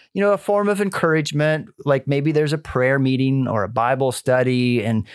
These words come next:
not a whole lot of people showed up. And so we wanna encourage one another. And so we're like, "You know, Jesus said that, that he's with us wherever two or three are gathered." And, and this is true. You know, I get that, how this is an encouraging statement.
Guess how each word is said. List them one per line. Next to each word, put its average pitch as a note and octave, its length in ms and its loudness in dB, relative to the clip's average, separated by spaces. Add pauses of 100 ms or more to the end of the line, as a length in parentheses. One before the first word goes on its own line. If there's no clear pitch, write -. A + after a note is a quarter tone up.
(200)
not D#3+ 180 0
a F3+ 60 0
whole E3 160 0
lot D#3 140 0
of D#3 100 -4
people D#3 300 0
showed C#3+ 480 0
up. A#2+ 480 0 (340)
And C3 160 0
so F3+ 80 -2
we E3 140 2
wanna F3+ 180 0
encourage G3 420 0
one F3 140 0
another. D#3+ 500 2
And D#3+ 140 -2
so D3+ 160 0
we're D3 80 2
like, D3 180 -2
"You A#2+ 140 0
know, G3+ 300 2
Jesus G3+ 420 -2
said A3+ 280 0
that, F3 220 0 (380)
that D3+ 100 0
he's E3 160 0
with G#3 220 0
us F3 220 -2
wherever D3 320 2
two D3+ 280 2
or E3 60 0
three E3 320 0
are F3 80 0
gathered." E3+ 600 0 (500)
And, D#3 360 0 (160)
and C#3+ 120 2
this D#3+ 140 -2
is E3+ 140 -2
true. A3+ 400 0
You B2+ 100 -4
know, C3+ 120 0
I E3+ 100 0
get E3+ 140 -2
that, - 100 -6
how D#3 160 0
this D#3 160 0
is C3 120 0
an C#3 80 0
encouraging C3+ 600 0
statement. E3+ 720 -4